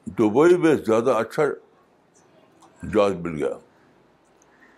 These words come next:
بمبئی میں ان کو فائر کیا گیا اور دبئی میں ان کو زیادہ اچھا جاب مل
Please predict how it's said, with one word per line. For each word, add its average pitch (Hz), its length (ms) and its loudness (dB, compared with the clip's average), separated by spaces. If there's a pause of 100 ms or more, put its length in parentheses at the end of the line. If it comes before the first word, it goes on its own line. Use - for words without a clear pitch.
(2000)
بمبئی 104 420 -2
میں 147 140 0
ان 135 160 -2
کو 117 140 -12
فائر 110 200 2
کیا 123 220 0
گیا 85 140 -4 (1120)
اور 85 120 -6
دبئی 104 380 2
میں 123 140 -4
ان 104 80 -4
کو 98 140 -6
زیادہ 92 300 0
اچھا 92 180 -6
جاب 80 640 -6
مل 60 80 -12